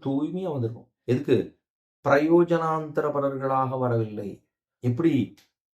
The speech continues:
பெருமாளை தூயுமாய் வந்தோம். நாங்க பிரயோஜனர்கள், அனன்ய பிரயோஜனர்கள். நாங்க பிரயோஜனம் எதிர்பார்த்து வரல. பெருமாளை, அவனுக்கு மங்களாசாசனம் பண்றதுதான் எங்களுக்கு பொறுப்பு. எங்களுடைய கடமை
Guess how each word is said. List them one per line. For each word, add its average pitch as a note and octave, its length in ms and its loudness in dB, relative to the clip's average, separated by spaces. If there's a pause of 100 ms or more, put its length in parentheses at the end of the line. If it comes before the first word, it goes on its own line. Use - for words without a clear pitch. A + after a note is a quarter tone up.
(120)
பெருமாளை B2 480 2 (100)
தூயுமாய் C#3+ 840 2
வந்தோம். B2 320 0 (100)
நாங்க A2+ 300 -2 (540)
பிரயோஜனர்கள், D#3 720 4 (140)
அனன்ய F3 440 2 (100)
பிரயோஜனர்கள். A#2 680 2 (200)
நாங்க G#2 220 -8 (120)
பிரயோஜனம் C3 520 0
எதிர்பார்த்து C3+ 560 2
வரல. A#2+ 240 2 (360)
பெருமாளை, B2 460 0 (280)
அவனுக்கு A2 400 -2
மங்களாசாசனம் D#3 1080 0
பண்றதுதான் A2+ 460 -4
எங்களுக்கு A2+ 300 -6
பொறுப்பு. - 340 -8 (640)
எங்களுடைய A2+ 540 2
கடமை A#2 360 -6